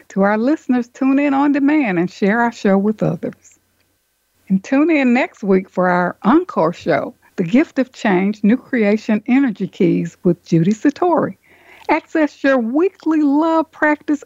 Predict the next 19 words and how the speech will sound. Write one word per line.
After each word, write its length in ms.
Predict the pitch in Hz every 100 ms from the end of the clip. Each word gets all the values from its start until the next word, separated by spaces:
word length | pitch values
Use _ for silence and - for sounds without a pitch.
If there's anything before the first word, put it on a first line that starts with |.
| -
exercise 960 | 339 - 240 196 202 151 - - - -
that's 200 | - -
posted 460 | - 294 294 285
on 160 | 247 214
the 60 | 175
blog 420 | 170 240 320 -
page 300 | 269 285 247
of 80 | 196
my 160 | 220
websites, 720 | 214 311 381 _ 214 160 277 -
w 220 | 185 208
w 260 | 220 247 240
w 280 | 247 247 226
dot 200 | 214 190
jean 280 | 190 233
ferris 320 | 262 262 254 -
journey 320 | 233 247 269
dot 240 | 226 226
com, 460 | - 277 269 233